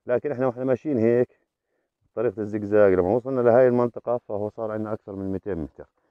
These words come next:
طيب، شو في عندنا إشارات لما نوصل للمنطقة هاي؟ شو عندنا إشارات؟ لو بطلع على الصخرة من الخارج، تمام، راح نلاقيها متاكلة إشاراتها. يعني لو هاي كانت جرن، لو هاي نحكي عنها جرن، لكن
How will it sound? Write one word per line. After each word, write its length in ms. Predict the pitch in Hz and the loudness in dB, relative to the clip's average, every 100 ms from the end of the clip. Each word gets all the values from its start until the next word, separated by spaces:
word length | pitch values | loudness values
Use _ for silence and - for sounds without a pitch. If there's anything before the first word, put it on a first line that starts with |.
| _ _ _ | _ _ _
طيب، 140 | 101 - _ _ _ _ | -6 -6 _ _ _ _
شو 160 | 180 | -4
في 100 | 143 | -2
عندنا 220 | 135 131 107 | 0 0 -2
إشارات 380 | 113 110 110 | 0 0 0
لما 160 | 101 92 | 0 -4
نوصل 340 | 107 107 87 | -4 -4 -8
للمنطقة 460 | 85 92 90 - 76 | -6 -6 -8 -10 -8
هاي؟ 80 | 76 | -8
شو 120 | 110 | -10
عندنا 200 | 101 78 | -12 -12
إشارات؟ 360 | 78 78 76 76 _ _ _ _ | -16 -20 -20 -20 _ _ _ _
لو 60 | 120 | -14
بطلع 260 | - 170 | -4 0
على 100 | 147 | 2
الصخرة 460 | 131 151 131 107 92 _ _ - | 0 -2 -2 -2 -2 _ _ -16
من 240 | 113 104 - | -8 -8 -8
الخارج، 480 | 101 92 120 117 117 - _ _ _ _ _ _ _ | -14 -12 -4 -2 -2 -6 _ _ _ _ _ _ _
تمام، 380 | 95 104 107 95 | -8 -6 -6 -6
راح 140 | 117 | -8
نلاقيها 540 | 123 123 127 113 120 - _ _ _ | -2 0 2 2 2 -2 _ _ _
متاكلة 500 | - - 120 104 87 | -20 -16 -10 -10 -10
إشاراتها. 400 | 76 82 67 - | -18 -16 -18 -18
يعني 200 | 76 90 | -18 -8
لو 100 | 95 | -4
هاي 200 | 95 113 - _ _ _ _ | -2 -2 -4 _ _ _ _
كانت 340 | 113 101 90 | -8 -8 -6
جرن، 300 | 117 117 123 - _ _ _ | -4 -2 -4 -6 _ _ _
لو 100 | 85 | -8
هاي 260 | 98 90 | -4 -4
نحكي 220 | 87 - 90 | -6 -12 -16
عنها 220 | 82 85 | -10 -6
جرن، 320 | 92 101 104 - _ _ - | -2 2 0 -2 _ _ -6
لكن 320 | 95 - | -4 -4